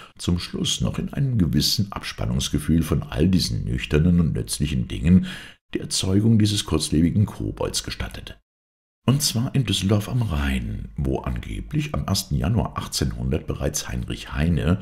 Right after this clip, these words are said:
der sich gern, das Zivilregister korrigierend, in Wahrheit war der dreizehnte Dezember siebzehnhundertneunundneunzig sein Geburtstag, als erster Mann des Jahrhunderts bezeichnete, geboren war.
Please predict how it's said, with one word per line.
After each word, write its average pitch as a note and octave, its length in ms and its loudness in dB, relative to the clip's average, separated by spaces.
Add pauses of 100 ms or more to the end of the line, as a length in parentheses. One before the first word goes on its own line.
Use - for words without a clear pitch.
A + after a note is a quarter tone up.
(480)
der C#2+ 140 2
sich C#2 220 -4
gern, F2 460 8 (200)
das - 220 -4
Zivilregister D2+ 840 2
korrigierend, B1+ 800 4 (280)
in A1 180 -8
Wahrheit G#1+ 340 -8
war G1+ 60 -6
der - 100 -6
dreizehnte - 540 -6
Dezember C#2 440 0
siebzehnhundertneunundneunzig A#1+ 1300 -2
sein G1+ 180 -4
Geburtstag, G#1+ 640 0 (460)
als - 220 0
erster - 420 -4
Mann D2+ 340 2
des - 140 0
Jahrhunderts D2 480 2
bezeichnete, - 640 -2
geboren D2+ 520 4
war. - 280 -12